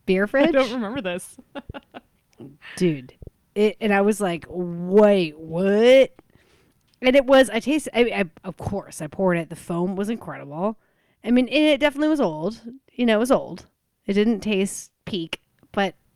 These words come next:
Speaker 1: I was like, "Dude, if I had this, like, I was traveling around the country or something, tr-, in, like, in a random place, and they just had a six pack of that, I'd be like, 'Fuck it, I'm buying it.'"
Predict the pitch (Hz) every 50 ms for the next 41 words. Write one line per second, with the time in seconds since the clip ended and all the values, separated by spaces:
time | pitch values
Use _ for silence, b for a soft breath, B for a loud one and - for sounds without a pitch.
0 | _ _ - 180 180 196 208 240 233 _ - 294 294 269 - - 190 208 202 214
1 | 233 240 262 247 220 240 254 247 - - - - 202 185 - - B B B B
2 | B - _ - 214 214 - - - 196 170 170 170 202 196 185 185 185 185 -
3 | - 160 170 - - 190 190 196 190 170 170 - - 190 175 170 185 185 190 175
4 | 151 - - - - - 208 185 175 165 160 151 - 160 185 185 180 156 147 147
5 | 147 160 175 180 170 - 170 160 175 185 - 190 175 170 165 165 - - 170 165
6 | 160 - - - - - 196 196 - 214 214 208 226 214 220 208 - 185 190 196
7 | 175 - _ _ - - 202 196 - 170 143 - - 170 180 170 151 165 170 156
8 | 143 - - -